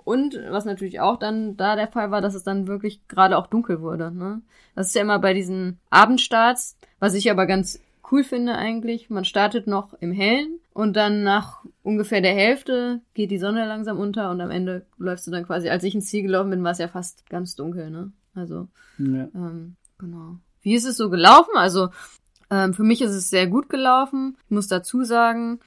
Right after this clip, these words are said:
Speaker 1: dass ich jetzt überhaupt nicht irgendwie mich auf diesen Halbmarathon vorbereitet habe. Ich bin ja, ähm, für die, die mich kennen, in den letzten Jahren viel auf der Ultradistanz unterwegs gewesen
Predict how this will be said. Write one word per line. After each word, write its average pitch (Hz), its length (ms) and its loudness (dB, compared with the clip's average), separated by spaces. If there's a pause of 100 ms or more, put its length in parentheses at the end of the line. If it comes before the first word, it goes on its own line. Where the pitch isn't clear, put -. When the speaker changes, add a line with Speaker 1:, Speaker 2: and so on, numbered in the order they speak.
Speaker 1:
dass 190 160 -2
ich 185 140 -4
jetzt 196 160 -2
überhaupt 196 420 0
nicht 202 400 -2
irgendwie 185 320 -4
mich 185 240 -4
auf 180 80 -6
diesen 175 240 -6
Halbmarathon 180 540 -2
vorbereitet 233 640 -2
habe. 220 200 -4
Ich 208 120 -10
bin 202 120 -2
ja, 190 280 -4 (160)
ähm, 185 400 -8
für 202 180 -8
die, 196 200 -10
die 190 120 -6
mich 185 240 -8
kennen, 220 480 -4
in 202 160 -4
den 196 140 -2
letzten 202 500 -2
Jahren 196 360 0
viel 196 240 -4
auf 180 100 -2
der 190 180 -2
Ultradistanz 208 680 -4
unterwegs 202 460 -6
gewesen 196 580 -6